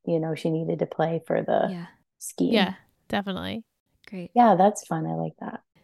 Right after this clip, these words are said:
Speaker 3: Vic also says, "If you could choreograph one of our Betty shows, which one would it be?"
Speaker 1: Like, on the stage or, like, a, an episode? 'Cause I hate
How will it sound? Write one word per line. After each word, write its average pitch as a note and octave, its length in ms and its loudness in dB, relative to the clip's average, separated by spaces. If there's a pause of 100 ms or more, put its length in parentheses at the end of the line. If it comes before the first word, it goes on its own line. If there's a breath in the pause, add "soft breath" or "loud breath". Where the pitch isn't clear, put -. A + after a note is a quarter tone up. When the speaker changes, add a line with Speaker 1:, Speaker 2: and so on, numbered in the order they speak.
(180)
Speaker 3:
Vic A#3+ 160 2
also B3 260 6
says, B3+ 260 2
"If B3 140 0
you A#3+ 100 -2
could C#4 180 0
choreograph G#3+ 1080 4 (100)
one A3 300 6
of C4 140 6
our G#3+ 140 8
Betty G#3+ 400 2
shows, D3+ 880 0 (500)
which - 280 0
one A3 180 6
would F#3+ 160 4
it F#3 140 -2
be?" G#3+ 480 -2 (400)
Speaker 1:
Like, G#3+ 280 10
on G3+ 380 6
the G#3 100 4
stage F#3 560 4
or, G3 120 4
like, F3+ 200 4
a, E3+ 200 2 (640)
an - 180 2
episode? D#3+ 540 0
'Cause F3 140 -2
I E3+ 140 4 (320)
hate - 600 -2